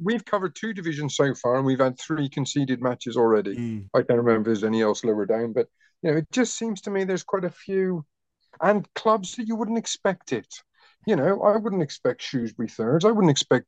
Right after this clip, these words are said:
Speaker 1: Bridgnorth thirds to be conceding games. You know, they're, they're quite big, high-profile clubs within Shropshire.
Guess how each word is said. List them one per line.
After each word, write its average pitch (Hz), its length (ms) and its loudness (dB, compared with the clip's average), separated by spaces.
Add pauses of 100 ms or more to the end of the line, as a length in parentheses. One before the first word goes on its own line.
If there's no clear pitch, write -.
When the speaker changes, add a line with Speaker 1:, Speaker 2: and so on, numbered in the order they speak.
Speaker 1:
Bridgnorth 117 480 0
thirds 117 400 0 (380)
to 135 100 2
be 127 160 6
conceding 113 640 -2
games. 151 420 0
You 233 60 -4
know, 160 160 4
they're, 190 260 4
they're 196 300 2
quite 170 280 2 (120)
big, 165 300 4 (340)
high-profile 165 840 4
clubs 196 360 2
within 117 240 -2
Shropshire. 127 640 -2